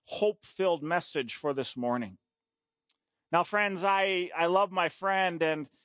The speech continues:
and I understand his heart and motivation to share that message of hope with his church. But, but I would respectfully disagree in terms of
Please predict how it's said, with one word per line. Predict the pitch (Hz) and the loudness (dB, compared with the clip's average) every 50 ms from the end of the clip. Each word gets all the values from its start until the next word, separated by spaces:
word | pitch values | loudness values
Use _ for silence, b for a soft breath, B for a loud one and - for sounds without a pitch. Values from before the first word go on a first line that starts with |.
| b b - | b b -2
and | 156 165 | 0 2
I | 170 185 | 2 2
understand | 196 196 185 175 - - - 190 190 196 185 180 | 2 0 -2 -2 -4 -4 -2 0 2 2 0 0
his | 170 160 - | -2 -4 -6
heart | - 131 - 175 185 185 180 156 - | -6 -4 0 2 2 2 2 0 -4
and | 156 151 156 | -6 -6 0
motivation | 160 165 156 156 135 147 151 165 170 156 - - 156 143 131 | 0 0 0 2 0 0 0 0 0 -4 -6 -8 -6 -8 -8
to | - - 151 143 131 | -6 -2 -2 -2 -2
share | - - - - 170 170 165 156 | -2 -4 -2 2 2 2 2 2
that | 151 147 139 | 2 0 0
message | 151 160 151 - - 139 131 | 0 -4 -4 -4 -6 -8 -8
of | 143 127 - | -8 -8 -6
hope | - 156 156 151 127 - | 0 2 2 2 2 -2
with | 139 131 - | -8 -10 -8
his | 131 120 - | -8 -8 -8
church. | - - - 127 120 110 98 - - - - _ _ _ _ _ _ _ _ _ _ | -10 -8 -2 -2 0 0 -2 -6 -10 -16 -18 _ _ _ _ _ _ _ _ _ _
But, | 165 175 170 151 | 0 0 2 2
but | - 202 | 2 4
I | 226 247 254 | 4 4 4
would | 240 226 190 170 | 2 0 -2 0
respectfully | 180 170 - - - - 233 226 202 - - - 196 190 180 165 | -4 -4 -4 -4 -2 0 0 0 0 -2 -6 -4 0 0 0 2
disagree | 156 185 170 - - 175 143 131 147 165 175 175 160 139 107 85 _ _ _ _ _ _ _ _ _ _ _ _ | 0 0 -2 0 -4 -8 -8 -6 -2 -2 0 0 0 -2 -6 -8 _ _ _ _ _ _ _ _ _ _ _ _
in | 160 160 - | -2 0 0
terms | - - 196 196 190 190 151 151 | 0 0 2 2 2 0 0 2
of | 180 170 160 165 156 143 139 135 - | 2 4 4 2 0 -4 -12 -18 -20